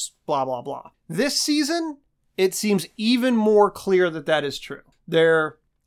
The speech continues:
not keeping the relationship private from everybody, and in terms of keeping secrets, like, when Jasper's dad showed up, they shared with each other immediately. Like,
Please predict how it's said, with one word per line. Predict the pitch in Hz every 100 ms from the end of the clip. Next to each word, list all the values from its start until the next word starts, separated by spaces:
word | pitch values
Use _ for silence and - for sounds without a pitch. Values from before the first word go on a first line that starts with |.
| - _
not | 143 147 202 254 -
keeping | - 269 247
the | 247
relationship | 220 202 - - 202
private | - 160 143 143 165 _ _
from | 165 151
everybody, | 143 139 139 139 160 - _
and | 233 254 175 147 165 - _ _
in | 180 175
terms | - 220 202
of | 202
keeping | - 214 180
secrets, | 143 - 277 269 156 143 - -
like, | 180 160
when | 170 165 151
Jasper's | 127 156 156 - 175 131
dad | 220 269 220
showed | 156 139
up, | 135 139 _ _ _ _
they | 143 135 226 294
shared | - - 330 330 254
with | 220
each | 202 -
other | 208 202 202
immediately. | 180 175 208 185 151 - 110 - -
Like, | 160 160